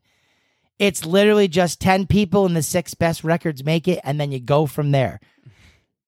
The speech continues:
I don't know what to tell you. If you've got a problem with this,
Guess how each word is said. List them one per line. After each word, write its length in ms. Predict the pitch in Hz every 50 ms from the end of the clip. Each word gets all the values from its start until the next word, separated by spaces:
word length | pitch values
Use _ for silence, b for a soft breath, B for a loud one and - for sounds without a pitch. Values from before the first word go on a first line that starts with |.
| _ _ _ _ _ _
I 140 | 135 165 190
don't 120 | 196 202 202
know 120 | 196 190
what 140 | 190 190 151
to 80 | 180 165
tell 200 | - 190 175 165
you. 120 | 139 107 - -
If 160 | 147 156 139
you've 140 | 147 143 131
got 200 | 120 151 151 147
a 60 | 143
problem 400 | 131 - 180 160 165 180 196 190
with 160 | 185 170 147 135
this, 240 | 151 147 139 -